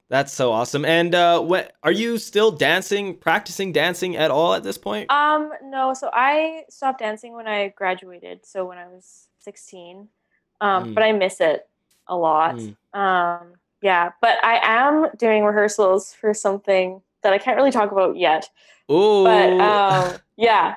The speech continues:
Speaker 2: but so there will be some upcoming dancing
Speaker 1: <laughs>
Speaker 2: stuff, uh,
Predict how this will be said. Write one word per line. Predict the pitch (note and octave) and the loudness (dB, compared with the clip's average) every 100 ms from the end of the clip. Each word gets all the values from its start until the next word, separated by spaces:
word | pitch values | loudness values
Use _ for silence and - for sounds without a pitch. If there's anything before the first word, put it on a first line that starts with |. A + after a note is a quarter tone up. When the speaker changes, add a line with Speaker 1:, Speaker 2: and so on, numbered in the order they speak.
| - | -2
Speaker 2:
but | A3 G#3 F#3+ - - | 2 4 4 0 -8
so | _ A3+ | _ 2
there | A3+ | 2
will | A#3+ A#3+ | 4 4
be | G#3+ F#3+ - | 2 2 -2
some | - A3+ | 0 2
upcoming | A3 A3 A3+ G#3 | 2 -2 -6 -6
dancing | G3 F3+ F#3 F3 F3 - | -4 -6 -6 -18 -20 -8
Speaker 1:
<laughs> | |
Speaker 2:
stuff, | D3 - F3 A3 - - - - _ - _ _ G#3 | -4 -2 0 2 2 0 -6 -10 _ -20 _ _ 0
uh, | G3+ F3+ | 2 2